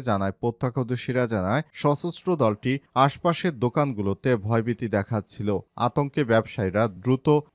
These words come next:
দোকান বন্ধ করে এবং সাধারণ মানুষ নিরাপদ স্থানে চলে যায়। প্রায় দশ মিনিট অবস্থান করার পর সশস্ত্র দলটি এলাকা ত্যাগ করে। সামাজিক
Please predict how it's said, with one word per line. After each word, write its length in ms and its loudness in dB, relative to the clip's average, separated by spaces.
দোকান 400 8
বন্ধ 260 4
করে 160 0
এবং 160 2
সাধারণ 440 2
মানুষ 340 0
নিরাপদ 480 4
স্থানে 340 -4
চলে 320 -2
যায়। 240 0
প্রায় 320 4
দশ 160 8
মিনিট 300 -4
অবস্থান 420 -2
করার 320 0
পর 200 -2
সশস্ত্র 600 -8
দলটি 400 -2
এলাকা 340 2
ত্যাগ 200 -2
করে। 160 2
সামাজিক 440 4